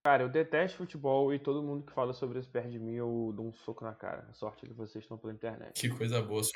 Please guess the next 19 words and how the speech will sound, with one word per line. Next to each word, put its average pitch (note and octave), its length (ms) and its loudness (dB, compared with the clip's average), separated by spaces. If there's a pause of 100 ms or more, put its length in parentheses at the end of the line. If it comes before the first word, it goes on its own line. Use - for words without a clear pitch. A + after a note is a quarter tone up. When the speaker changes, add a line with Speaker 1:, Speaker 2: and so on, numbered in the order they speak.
Speaker 1:
Não, C3+ 140 2
tô C3 80 -2
Speaker 2:
cancela. A#2 160 2
Speaker 1:
brincando. D#3+ 360 -2 (960)
É. A#2 280 -6 (100)
<laughs> F3 720 8
Vai, D3+ 140 10
otário. C#3 600 6 (400)
Eu A3+ 100 0
gosto A#3 280 4
um - 40 -8
pouco, F3 380 6
né? C#3+ 220 2 (180)
Eu C3 120 -2
gosto D#3 260 4
um D3 40 0
pouco, D#3+ 540 4
é, C3+ 420 2
tem B2+ 800 -2